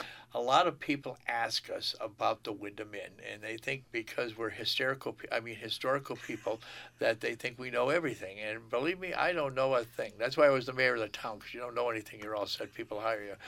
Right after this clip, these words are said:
<laughs> But anyways, uh, we're here tonight, and, uh, the person in the know is here with us, and, um, we, uh, before the show, we talked a little about what we're gonna talk about, and, uh, we,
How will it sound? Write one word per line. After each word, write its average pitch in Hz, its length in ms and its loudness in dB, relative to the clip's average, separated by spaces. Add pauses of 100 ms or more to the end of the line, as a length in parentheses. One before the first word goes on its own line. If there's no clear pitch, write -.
<laughs> - 220 -10
But 185 200 8
anyways, 143 640 2 (400)
uh, 131 280 6
we're 202 220 4
here 185 220 2
tonight, 131 480 0 (400)
and, 120 480 -4
uh, 113 360 4
the 117 120 -6
person 180 500 -2
in 143 180 -6
the 135 100 -2
know 131 600 2
is 107 260 -4
here 117 520 -2 (280)
with 110 240 -2
us, 135 280 2 (400)
and, 110 500 -2
um, 113 380 4 (720)
we, 135 400 -4
uh, 113 400 -4 (100)
before 131 300 -4
the 143 100 -2
show, 123 240 -2
we 127 140 -8
talked 113 300 -4
a - 40 -4
little 117 120 -4
about 113 280 0
what 113 160 -2
we're 113 100 -8
gonna 113 220 -8
talk - 300 -4
about, 113 340 -4
and, 110 500 -12
uh, 113 120 -6
we, 117 180 -12